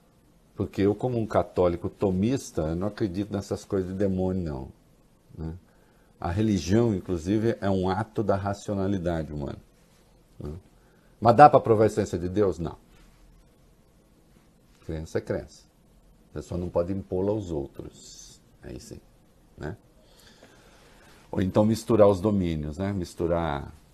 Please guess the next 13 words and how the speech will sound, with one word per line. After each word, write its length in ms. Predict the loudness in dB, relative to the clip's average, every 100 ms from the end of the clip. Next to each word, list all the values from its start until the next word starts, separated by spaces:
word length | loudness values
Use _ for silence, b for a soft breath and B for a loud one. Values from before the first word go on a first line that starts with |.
| _ -18
Estado, 640 | -12 -2 0 0 -2 -6
com 120 | -10
religião, 880 | -6 -6 -6 -8 -6 -4 -4 -6 -10 -16 -20 -20
ficar 220 | -14 -12
fazendo 260 | -8 -8 -6
essa 160 | -2
bagunça. 480 | -2 -2 -6 -14 -20 -20 -20 -20 -20 -20 -6 -6 -6 B B B B B B
O 60 |
doutor 320 | 12 12 12 12
Aras 280 | 12 12
disse 220 | 8 2 6
coisas 340 | 8 8 6
certas. 760 | 8 10 10 4 -10 -12 -20